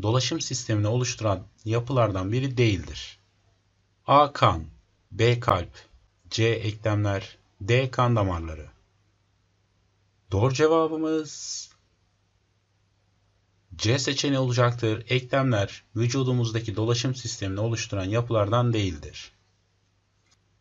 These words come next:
Hava filtresi kirli ise motor nasıl bir karışımla çalışır? A. Fakir. B. Zengin. C. Normal. D. Az yakıtlı.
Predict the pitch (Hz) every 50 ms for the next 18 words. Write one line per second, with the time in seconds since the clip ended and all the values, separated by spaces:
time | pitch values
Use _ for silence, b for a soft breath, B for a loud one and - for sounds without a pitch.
0 | _ _ _ _ _ _ _ _ _ _ _ _ _ _ _ _ - - 120 151
1 | 170 170 - 160 127 - 123 113 - - 101 - - 123 123 123 139 156 160 156
2 | - - - 101 87 85 82 - _ - 107 120 127 127 - 156 147 139 151 165
3 | - - 135 120 117 107 - - 110 104 104 - - 117 127 143 - - - 104
4 | 98 92 - - - - - - - _ _ _ _ _ _ _ _ _ _ _
5 | _ _ _ _ _ _ - - 135 143 143 143 - 127 120 - - - 78 -
6 | - - - _ _ _ _ _ _ _ - 95 107 117 117 113 107 107 110 104
7 | 104 98 87 80 78 78 - _ _ _ _ _ - 87 82 101 110 110 110 107
8 | 107 104 101 101 101 98 95 95 95 - _ _ - _ _ _ - 104 113 120
9 | 127 127 127 - - 113 117 110 107 95 82 - - - - - 82 78 69